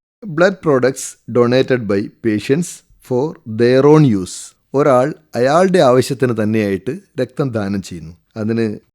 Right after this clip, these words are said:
നാല് പേരുകൾ നമുക്ക് പറയാം. ഒന്ന് വേണമെങ്കിൽ റീപ്ലേസ്മെന്റ് ഡോണർ ഡൊണേഷൻ, അല്ലെങ്കിൽ ഡയറക്റ്റഡ് ഡോണർ ഡൊണേഷൻ,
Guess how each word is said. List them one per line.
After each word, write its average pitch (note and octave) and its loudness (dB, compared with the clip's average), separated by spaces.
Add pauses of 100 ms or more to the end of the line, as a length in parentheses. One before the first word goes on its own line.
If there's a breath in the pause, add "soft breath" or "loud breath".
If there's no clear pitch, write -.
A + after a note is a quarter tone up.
(220)
നാല് C3+ 0
പേരുകൾ A2+ 4
നമുക്ക് G2+ -6
പറയാം. F#2 -10 (100)
ഒന്ന് A2+ -6
വേണമെങ്കിൽ G2+ -6
റീപ്ലേസ്മെന്റ് C#3 -2 (100)
ഡോണർ G#2+ -2
ഡൊണേഷൻ, E2+ -12 (280)
അല്ലെങ്കിൽ A2+ -4
ഡയറക്റ്റഡ് B2 -2
ഡോണർ F#2+ -6
ഡൊണേഷൻ, G2 -12